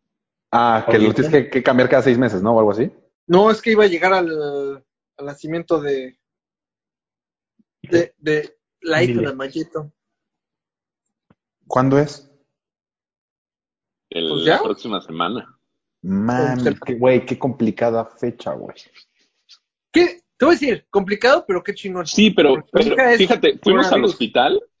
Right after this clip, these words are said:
Speaker 1: Ajá.
Speaker 4: Fuimos a América Sur y está, no sé si han ido a la torre nueva de consultorios, que, que había un chingo de sillas como para sentarte en el lobby.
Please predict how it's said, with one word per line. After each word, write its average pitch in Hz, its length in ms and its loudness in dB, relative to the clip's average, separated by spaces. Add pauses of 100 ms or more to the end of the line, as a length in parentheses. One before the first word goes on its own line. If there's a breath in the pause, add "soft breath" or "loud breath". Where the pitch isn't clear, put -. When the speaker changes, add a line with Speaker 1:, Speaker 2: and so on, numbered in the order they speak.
(120)
Speaker 1:
Ajá. 117 380 0 (1400)
Speaker 4:
Fuimos 151 280 -4
a - 20 2
América 117 400 -2
Sur 110 380 -4
y 104 180 0
está, 123 1080 -4 (440)
no 127 160 0
sé 139 180 -2
si 139 160 2
han 127 120 2
ido 123 160 4
a 123 40 4
la 101 180 2
torre 104 500 2
nueva 101 580 0 (240)
de 92 100 -2
consultorios, 104 840 0 (840)
que, 95 300 0
que - 80 0
había 104 180 4
un 120 100 0
chingo 123 300 0
de 98 120 2
sillas 107 380 0
como 87 220 -6
para 85 180 0
sentarte 92 480 -2
en 90 100 -4
el 85 100 0
lobby. 90 340 0